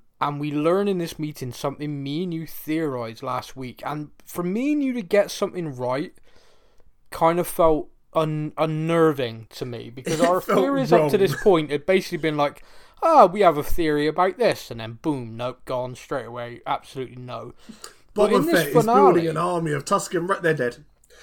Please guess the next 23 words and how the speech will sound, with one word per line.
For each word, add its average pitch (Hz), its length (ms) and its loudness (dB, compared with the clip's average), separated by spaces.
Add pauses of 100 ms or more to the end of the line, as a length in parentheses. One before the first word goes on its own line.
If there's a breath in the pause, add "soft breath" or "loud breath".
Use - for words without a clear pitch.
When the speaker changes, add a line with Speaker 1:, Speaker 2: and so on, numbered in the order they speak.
(140)
Speaker 1:
Yeah, 151 280 -2
but 196 120 -6
Speaker 2:
Yeah. 240 100 6
Speaker 1:
in 254 60 0
this 330 160 -2
finale, 233 640 0
dude, 71 400 -16 (680 soft breath)
we 247 160 -6
actually 302 260 -6
got 208 160 -2
proved 151 240 -4
right 135 200 0
a - 40 -6
couple 131 240 -8
of 120 80 -10
times. - 500 -10 (220)
Speaker 2:
Yes. 139 500 -6 (720)
Speaker 1:
Which 160 220 -12
is 131 140 -16
worrying. 151 540 -2
I, 175 180 0
I'm 185 220 2
worried 131 360 2